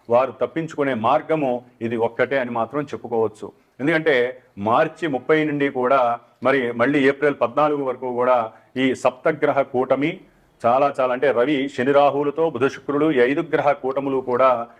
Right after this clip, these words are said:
కొంత రాసుల వారికి, కొన్ని రాసుల వారికి ఇబ్బందికరమైనటువంటి పరిస్థితులను కలుగజేస్తాయి. కాబట్టి శని రాహువుల యొక్క మిశ్రమం అంత మంచిది కాబట్టి కా-, కాదు. కాబట్టి దేశ గో-, దేశ ప్రకారం కూడా దేశాలలో కూడా ఎన్నో వైవిధ్యకరమైనటువంటి,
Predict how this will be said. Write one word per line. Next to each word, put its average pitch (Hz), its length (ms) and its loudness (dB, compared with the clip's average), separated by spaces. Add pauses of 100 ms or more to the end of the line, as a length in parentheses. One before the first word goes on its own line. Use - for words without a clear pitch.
(100)
కొంత 139 200 -2 (520)
రాసుల 131 320 2
వారికి, 127 280 0
కొన్ని 120 240 -2
రాసుల 127 320 0
వారికి 117 520 -2 (200)
ఇబ్బందికరమైనటువంటి 131 880 -2
పరిస్థితులను 143 580 -2
కలుగజేస్తాయి. 123 640 -2
కాబట్టి 113 500 -2 (260)
శని 135 260 0
రాహువుల 139 400 0
యొక్క 127 240 -6
మిశ్రమం 135 520 -2
అంత 113 140 -4
మంచిది 123 340 -4
కాబట్టి 123 380 0
కా-, 117 320 0
కాదు. 120 240 0
కాబట్టి 120 560 -4 (380)
దేశ 135 320 0
గో-, 143 280 2
దేశ 143 280 0
ప్రకారం 143 560 0
కూడా 131 240 2
దేశాలలో 135 640 0
కూడా 131 360 0 (380)
ఎన్నో 143 460 2 (240)
వైవిధ్యకరమైనటువంటి, 135 1300 -2